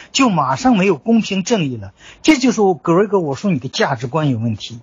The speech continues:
你完全不是一个很，很，很，很坚定立场，会追求公平正义的人。你就是说这个问题，呃，即使不公平正义，但是因为涉及到我的利益，哎，他就公平正义了。你是这样一种人，你知道吧？你这个是非常可笑的。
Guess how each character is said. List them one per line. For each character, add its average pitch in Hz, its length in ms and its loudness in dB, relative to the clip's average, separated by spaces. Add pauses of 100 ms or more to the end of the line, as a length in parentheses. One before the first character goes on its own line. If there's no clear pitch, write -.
(680)
你 208 180 2
完 233 200 2
全 262 220 2
不 220 140 -2
是 233 120 -2
一 226 60 0
个 180 100 -4
很， 170 300 0
很， - 380 0
很， - 280 -4
很 - 280 -2
坚 240 240 4
定 208 160 2
立 220 100 0
场， 127 320 -2 (320)
会 247 180 0
追 247 200 2
求 214 160 0
公 233 180 2
平 214 160 4
正 220 160 2
义 180 60 2
的 156 100 2
人。 135 220 2
你 175 80 4
就 302 180 2
是 262 60 2
说 277 200 -2 (220)
这 302 100 0
个 277 60 0
问 294 160 2
题， 254 260 0 (440)
呃， 165 100 -4
即 262 300 0
使 254 120 -4
不 220 140 -2
公 220 160 0
平 202 140 -2
正 196 160 0
义， 165 200 2
但 269 200 2
是 208 240 -4
因 262 180 4
为 262 60 4
涉 262 160 0
及 233 80 2
到 220 100 4
我 165 140 2
的 196 80 -2
利 233 200 4
益， 175 120 -2 (100)
哎， 214 180 0
他 254 200 -2
就 262 80 0
公 269 160 4
平 240 160 2
正 254 160 2
义 175 120 0
了。 123 180 -4 (500)
你 190 200 2
是 175 140 -4
这 311 160 -2
样 277 200 0
一 170 40 -2
种 143 220 -4
人， 117 220 -4
你 117 40 -4
知 117 140 -6
道 104 160 -6
吧？ 113 200 -14
你 151 100 0
这 285 160 0
个 277 100 0
是 254 60 -4
非 269 100 2
常 254 220 0
可 165 160 -4
笑 226 340 0
的。 107 180 -14